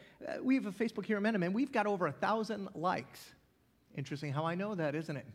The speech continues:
In fact, I could tell you exactly how many likes we have. What I can also tell you is when somebody dislikes our page, because the number goes down, and it hurts my soul. And I go in on Tuesday, and we have our little staff meeting, and I say, "Staff, staff, staff, staff,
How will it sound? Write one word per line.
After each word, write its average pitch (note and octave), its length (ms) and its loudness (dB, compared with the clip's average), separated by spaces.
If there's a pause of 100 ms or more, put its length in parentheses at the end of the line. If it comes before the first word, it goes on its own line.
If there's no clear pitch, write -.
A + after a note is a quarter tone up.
(140)
In - 540 -18
fact, B2 200 0
I C#3 80 4
could C3+ 140 -4
tell D3 160 2
you E3+ 140 0
exactly D#3 500 0
how B2 120 -2
many B2 180 -4
likes A#2 280 -2
we A#2 120 -4
have. A2+ 360 -4 (600)
What C3 120 0
I C3+ 40 0
can C#3 140 -2
also D3+ 260 0
tell C#3+ 220 2
you D3+ 220 2
is C#3+ 120 -2
when D3 140 -2
somebody D#3 380 -2 (160)
dislikes C3 760 -4
our A2 140 -2
page, G#2+ 500 -6 (140)
because C#3 240 -4
the C3+ 80 -4
number D#3 240 0
goes E3 220 -4
down, F3 420 -4 (300)
and E3+ 120 -4
it F#3 120 -4
hurts - 340 -8
my E3 160 -4
soul. C#3+ 500 -4 (1080)
And E3 100 0
I G3 140 4
go G3+ 240 2
in G3+ 120 2
on G3 180 0
Tuesday, F#3+ 360 -2
and F#3+ 80 -4
we F#3 80 0
have F3+ 160 4
our F#3 100 4
little F3 200 0
staff F3 360 -2
meeting, F3+ 260 -4
and E3 80 -4
I D3+ 100 -2
say, D3+ 180 -2
"Staff, D#3+ 320 -2
staff, D3 220 -4
staff, D3 180 -2
staff, C#3 280 -2